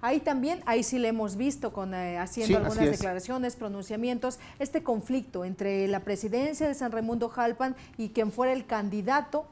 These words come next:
Speaker 1: perdedor ahora, porque así lo determinaron los tribunales,
Speaker 2: Ujú.
Speaker 1: de el mismo municipio de
Speaker 2: Claro,
Speaker 1: San Raimundo
Speaker 2: es bien
Speaker 1: Jalpan.
Speaker 2: importante destacar que en San Raimundo Jalpan, en el mes de octubre, eligieron a sus autoridades bajo el régimen de usos y costumbres.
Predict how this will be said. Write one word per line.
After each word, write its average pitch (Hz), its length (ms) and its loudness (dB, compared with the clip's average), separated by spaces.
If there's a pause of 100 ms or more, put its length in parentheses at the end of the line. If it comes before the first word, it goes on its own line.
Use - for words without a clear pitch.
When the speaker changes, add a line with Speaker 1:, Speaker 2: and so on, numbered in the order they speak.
Speaker 1:
perdedor 185 460 2
ahora, 247 340 4
porque 185 200 -8
así 220 120 -6
lo 208 60 -2
determinaron 196 560 -6
los 196 100 -8
tribunales, 247 640 -2
Speaker 2:
Ujú. 143 240 0
Speaker 1:
de 262 240 6
el 220 140 0
mismo 220 260 0
municipio 196 440 -4
de - 20 4
Speaker 2:
Claro, 175 220 8
Speaker 1:
San - 20 2
Raimundo 190 180 4
Speaker 2:
es 202 140 2
bien 220 120 0
Speaker 1:
Jalpan. 226 120 -2
Speaker 2:
importante 180 480 -2
destacar 143 420 0
que 165 80 -4
en 135 60 -4
San 120 120 -8
Raimundo 131 300 -2
Jalpan, 139 400 -2 (400)
en 127 160 -2
el 127 100 2
mes 147 200 4
de 160 80 6
octubre, 165 360 4
eligieron 139 500 4
a 123 40 0
sus 120 220 -6
autoridades 123 500 0
bajo 117 220 -4
el 110 80 0
régimen 120 400 -4
de 113 80 -4
usos 117 320 -8
y - 20 -20
costumbres. - 460 -12